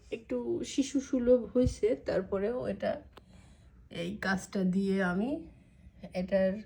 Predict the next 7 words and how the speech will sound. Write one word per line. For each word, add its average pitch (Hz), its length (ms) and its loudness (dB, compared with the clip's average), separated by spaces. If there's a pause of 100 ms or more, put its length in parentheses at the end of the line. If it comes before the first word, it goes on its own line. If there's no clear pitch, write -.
(380)
খুঁতটা 254 520 0 (200)
ঢাকার 190 300 6
চেষ্টা 220 300 -2
করছি। 175 380 -6 (880)
আর 151 240 -6
এটার 220 320 0
যেটা 208 260 8